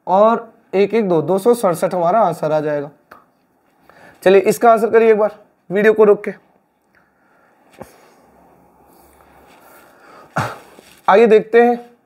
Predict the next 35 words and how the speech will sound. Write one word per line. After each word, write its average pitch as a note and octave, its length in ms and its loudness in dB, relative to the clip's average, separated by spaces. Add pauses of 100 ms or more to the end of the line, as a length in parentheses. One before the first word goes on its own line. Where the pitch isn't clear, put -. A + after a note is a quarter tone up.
(320)
गुणा G3+ 360 2
हो G3+ 220 0
नहीं A#3 140 -2
सकता, A#3 380 -4
या A#3+ 160 4
आप A3+ 120 4
गुणा G#3+ 300 -4
करेंगे A3+ 420 -6
भी A#3 120 -6
तो B3 140 -6
शायद G#3+ 320 0
कुछ A#3 180 -2
ढंग F#3 220 -2
का A3+ 140 2
नहीं F#3+ 180 0
बनेगा, F3 320 -2
यानी G#3 260 -2
अंतर G#3 280 -4
लेना E3+ 240 -2
पड़ेगा। D#3+ 380 -4 (460)
ये F#3 80 -6
तेईस G#3+ 440 0
का A#3 160 0
अंतर, A#3 320 0
ठीक G3+ 400 -8
है, A#3 280 -4 (560)
और F3+ 180 0
ये G3+ 60 2
चौबीस G#3 480 0
से A#3 80 4
अट्ठावन G#3+ 360 -2
कितना G#3 260 -2
हो F3 120 2
जाएगा? E3 320 0 (680)
अ, E3 360 2